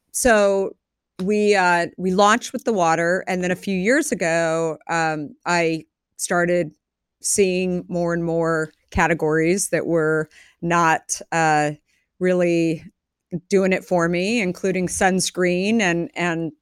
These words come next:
kept thinking, "Why isn't somebody actually creating a sunscreen without oxybenzone in it that actually, uh, uses fruit for scent versus fragrances?" And, um, so I developed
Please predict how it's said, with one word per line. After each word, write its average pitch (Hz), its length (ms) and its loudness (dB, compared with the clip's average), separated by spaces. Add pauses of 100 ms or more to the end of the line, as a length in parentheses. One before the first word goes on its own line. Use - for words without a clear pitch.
(200)
kept - 320 -8
thinking, 175 500 -2
"Why 165 200 4
isn't 185 320 0
somebody 170 440 0
actually 156 360 -2
creating 160 360 -4
a 151 60 -8
sunscreen 160 640 -6
without 151 500 -6 (480)
oxybenzone 180 560 0 (380)
in 208 80 0
it 196 500 0
that 160 300 0 (120)
actually, 165 920 -2 (380)
uh, 147 120 0
uses 160 400 -4 (140)
fruit 180 320 2 (100)
for 151 220 0
scent 175 460 -2 (160)
versus 156 420 -2
fragrances?" 196 840 0 (480)
And, 175 400 0 (460)
um, 170 160 -8
so - 180 -4
I 175 100 2
developed 165 720 0